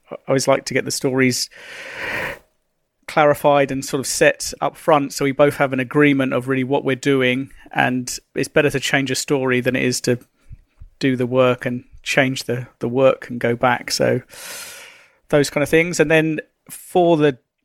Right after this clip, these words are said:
the teams, we, we often have kind of work between, for the, like, Power Objects or Capgemini before me, ha-, you know, collaborating as a team together, sort of creating those best standards,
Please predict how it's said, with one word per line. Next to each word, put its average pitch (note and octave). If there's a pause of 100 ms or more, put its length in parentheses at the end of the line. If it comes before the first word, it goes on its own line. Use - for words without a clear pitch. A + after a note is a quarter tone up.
the C3+
teams, D#3+
we, D3
we D#3
often C#3+
have C#3
kind C#3+
of B2+ (320)
work D3
between, C#3 (140)
for D#3
the, B2+ (280)
like, B2
Power C#3
Objects -
or - (200)
Capgemini C3
before C#3
me, C3
ha-, C3
you C#3
know, B2 (460)
collaborating C#3
as C3
a B2+
team C3+
together, C3
sort C3
of B2
creating C3+
those B2+
best -
standards, C3